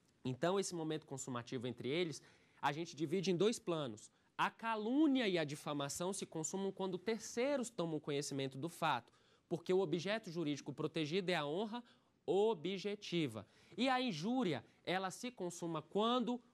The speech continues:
uma pessoa ofendida toma conhecimento da própria ofensa, quando a ofensa é dirigida a ela mesma, quando ela própria é vítima das agressões verbais a que estão sendo di-, que estão sendo dirigidas a ela. Então,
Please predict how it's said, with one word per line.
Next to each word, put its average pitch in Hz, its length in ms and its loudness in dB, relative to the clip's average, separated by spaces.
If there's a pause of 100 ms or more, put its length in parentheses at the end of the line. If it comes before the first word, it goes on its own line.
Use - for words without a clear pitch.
uma 202 280 2
pessoa 254 880 0
ofendida 180 840 0 (320)
toma 214 240 2
conhecimento 180 600 -4
da 160 140 -2
própria 160 320 0
ofensa, 147 440 -4 (280)
quando 208 240 2
a 196 60 2
ofensa 185 380 -6
é - 20 -4
dirigida 160 600 -2
a 165 180 2
ela 175 280 -2
mesma, 127 400 -2
quando 143 320 -4
ela 180 240 -2
própria 147 560 -4 (260)
é 151 160 -2
vítima 131 560 -6 (160)
das 135 220 -2
agressões 135 520 -4
verbais 131 640 -6 (180)
a 135 120 -4
que - 60 -18
estão 143 180 -10
sendo 127 240 -6
di-, 127 220 -6 (260)
que 139 80 -2
estão 139 260 -4
sendo 143 240 -4
dirigidas 127 540 -4
a 151 80 -2
ela. 101 240 -6 (460)
Então, 175 580 -2